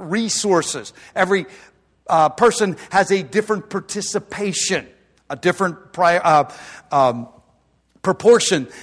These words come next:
that they can do. The point is this. We need to be a part of that. And it is an act of worship. And then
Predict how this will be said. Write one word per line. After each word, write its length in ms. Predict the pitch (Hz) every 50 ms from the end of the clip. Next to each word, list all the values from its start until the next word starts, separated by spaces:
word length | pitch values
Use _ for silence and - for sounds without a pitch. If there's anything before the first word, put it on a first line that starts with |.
| - _
that 160 | 160 165 160
they 140 | - 190 175
can 220 | 170 - 190 175
do. 300 | 147 185 214 196 147 - - - _ _ _ _ _ _
The 80 | 147 -
point 360 | - - - 226 247 233 226
is 100 | 220 - -
this. 480 | 143 196 202 - 104 - - - - - _ _ - _ _ _
We 640 | - 135 131 151 196 220 233 240 240 247 240 220 - - -
need 340 | 151 160 180 190 196 190 160
to 60 | 180
be 160 | 147 185 185
a 80 | 185 185
part 280 | - - 190 208 196
of 80 | 180 139
that. 280 | 139 131 120 - - - - - - - _ -
And 300 | 185 180 185 175 175 - -
it 160 | 208 180 175
is 260 | 185 185 185 185 190 - -
an 220 | 147 151 151 147 _ _
act 400 | - 180 190 196 202 - - - _ _ _ _
of 200 | - 185 170 156
worship. 720 | 143 131 151 185 180 175 - - - 160 117 - - _ _ _ _ _ _ _ _ _ _ _ _ _ _ _ _ _ _ _ _ _
And 180 | - 135 139 127
then 440 | 180 202 214 180 151 135 139 135